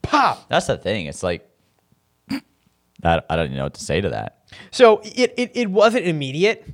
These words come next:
Speaker 1: So
Speaker 2: Okay.
Speaker 1: basically, he fell, broke his leg, which became infected, um, and then they tried to amputate it, but then there was complications, <laughs> and he died. So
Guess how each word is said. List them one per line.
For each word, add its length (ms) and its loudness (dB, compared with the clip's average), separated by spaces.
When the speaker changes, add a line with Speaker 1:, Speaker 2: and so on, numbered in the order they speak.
Speaker 1:
So 140 4
Speaker 2:
Okay. 100 2
Speaker 1:
basically, 400 6
he 160 -4
fell, 360 4
broke 420 2
his 180 -2
leg, 400 0
which 240 -6
became 340 -2
infected, 840 -4
um, 360 2
and 440 4
then 220 4
they 100 2
tried 260 2
to 80 -6
amputate 460 4
it, 100 -4
but 80 -10
then 80 -2
there 80 0
was 120 -6
complications, 800 -10
<laughs> 120 -20
and 300 2
he 80 4
died. 480 0
So 400 2